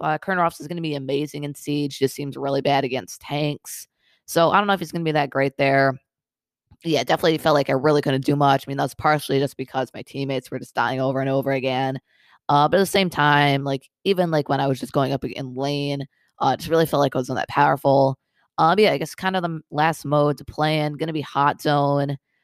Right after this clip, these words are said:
Uh, so yeah, this is the quick travel Hot Zone map. This is a two Hot Zone map, so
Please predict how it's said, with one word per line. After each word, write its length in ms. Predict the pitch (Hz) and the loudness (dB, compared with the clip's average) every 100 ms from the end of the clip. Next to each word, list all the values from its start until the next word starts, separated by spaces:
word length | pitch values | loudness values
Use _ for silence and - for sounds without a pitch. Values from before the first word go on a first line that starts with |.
| _ - | _ -2
Uh, 280 | 147 151 151 | 2 4 2
so 140 | - | 2
yeah, 100 | 175 | 2
this 140 | 139 - | 0 -6
is 60 | |
the 260 | - 180 170 | 0 2 2
quick 200 | - 196 | -2 -6
travel 360 | - 151 160 156 | -6 -2 0 0
Hot 220 | 156 156 | -2 -4
Zone 120 | - | -2
map. 200 | 151 147 | -2 -2
This 160 | - 156 | -4 -6
is 100 | 160 | -4
a 80 | 147 | -4
two 300 | - 175 170 | -2 0 0
Hot 240 | 156 - | 0 -6
Zone 160 | - 156 | -6 -4
map, 380 | 147 147 147 - | -2 0 -2 -4
so 540 | 139 135 135 135 127 | -2 2 2 0 -2